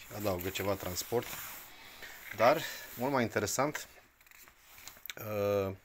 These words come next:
pe, pepinierele Fundulea au pus lângă acești butași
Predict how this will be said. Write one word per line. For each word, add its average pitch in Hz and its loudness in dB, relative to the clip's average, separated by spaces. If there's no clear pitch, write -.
pe, 98 -10
pepinierele 127 4
Fundulea 123 6
au 127 8
pus - -4
lângă 110 4
acești 113 -6
butași - 4